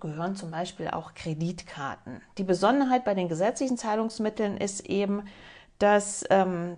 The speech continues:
diese Zahlungsmittel ausschließlich von den Zentralbanken in Umlauf gebracht werden und, ähm, das vorrangige Ziel der Zentralbanken ist es natürlich, Preisstabilität zu gewährleisten.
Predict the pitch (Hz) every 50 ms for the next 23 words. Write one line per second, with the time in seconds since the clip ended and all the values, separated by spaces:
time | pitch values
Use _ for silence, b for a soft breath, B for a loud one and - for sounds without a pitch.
0 | - - - - 101 147 - 190 180 190 - - - 214 196 208 226 233 - -
1 | 202 196 196 190 151 - - 180 214 - - - 196 190 196 185 - - 190 185
2 | 180 175 165 - - 175 160 160 - - - 151 190 214 208 196 202 196 196 196
3 | - 190 180 - - 165 160 - 180 196 220 254 254 269 269 - 277 269 - -
4 | 240 240 240 - - - 233 214 220 220 220 220 220 226 B B B B B B
5 | B B B B B - 202 220 240 247 247 247 247 - - 208 214 208 208 214
6 | 202 202 190 190 190 - - 214 220 240 240 240 233 220 208 196 185 185 - -
7 | - - 214 214 220 214 214 214 - - - - 180 185 - 190 185 185 185 -
8 | 190 180 175 - - 170 185 208 220 202 208 214 214 202 - - 190 196 - 220
9 | - - 202 196 196 - 208 196 196 202 196 - - b b b b b b _
10 | - - - 208 226 226 - - 190 185 190 175 180 175 175 - - 180 175 180
11 | - - 175 170 165 156 165 160 165 170 165 151 143 139 131 - - - - -